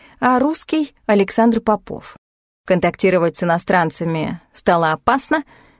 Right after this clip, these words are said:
а браки советских граждан с ними были запрещены законом. Самой тревожной тенденцией стал подъем антисемитизма, который,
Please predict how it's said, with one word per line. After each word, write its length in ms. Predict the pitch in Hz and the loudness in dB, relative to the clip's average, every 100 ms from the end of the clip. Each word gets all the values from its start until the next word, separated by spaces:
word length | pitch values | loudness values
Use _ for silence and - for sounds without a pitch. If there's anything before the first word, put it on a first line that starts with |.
| _ | _
а 140 | - 214 | 0 2
браки 480 | 226 285 269 233 208 | 4 2 2 -2 0
советских 680 | 226 202 214 - 202 196 | 2 2 0 -2 -4 -2
граждан 460 | 190 220 254 254 277 | 2 2 2 2 2
с 140 | - | 2
ними 240 | 302 311 285 | 2 4 2
были 440 | 185 233 269 269 - _ _ - | 2 2 2 0 -4 _ _ -2
запрещены 680 | 185 190 196 185 185 175 202 | 0 2 0 0 0 2 2
законом. 600 | 208 - 139 151 147 - _ _ _ _ _ | 0 -2 -6 -6 -8 -14 _ _ _ _ _
Самой 360 | - 208 202 185 | 0 2 2 0
тревожной 560 | 190 190 196 269 262 247 | 0 0 2 2 2 2
тенденцией 680 | 240 220 226 220 208 185 | 2 4 2 2 0 -2
стал 240 | 180 226 233 | 0 0 0
подъем 480 | 208 190 226 240 | 0 2 2 4
антисемитизма, 880 | 226 220 226 233 233 233 294 240 180 | 2 2 0 2 2 2 2 2 0
который, 600 | 170 170 190 202 180 170 | -2 -4 0 0 0 -4